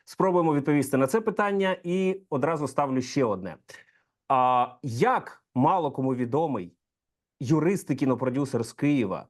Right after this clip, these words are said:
без політичного досвіду Андрій Єрмак став незамінною фігурою в оточенні президента Зеленського? Українська Правда спробувала відповісти на це питання. Мої колеги Роман Романюк і Роман Кравець, о,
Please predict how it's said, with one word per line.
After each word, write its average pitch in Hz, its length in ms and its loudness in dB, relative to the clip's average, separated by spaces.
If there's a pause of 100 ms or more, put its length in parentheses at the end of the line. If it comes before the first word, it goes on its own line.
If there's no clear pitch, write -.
(120)
без 123 600 -2
політичного 120 520 0
досвіду 104 440 -2
Андрій 120 240 0
Єрмак 175 340 0
став 196 300 -2
незамінною 175 600 0
фігурою 165 840 -2 (100)
в 120 240 -2 (280)
оточенні 131 560 0
президента 113 560 0
Зеленського? 98 560 -4
Українська 165 440 -2
Правда 127 340 0
спробувала 117 540 0
відповісти 127 500 -2
на 180 100 0
це 180 120 -6
питання. 120 520 -2 (360)
Мої 127 240 0
колеги 123 380 0
Роман 120 260 0
Романюк 113 420 -4
і 110 60 0
Роман 107 260 0
Кравець, 143 500 -2 (600)
о, 131 380 2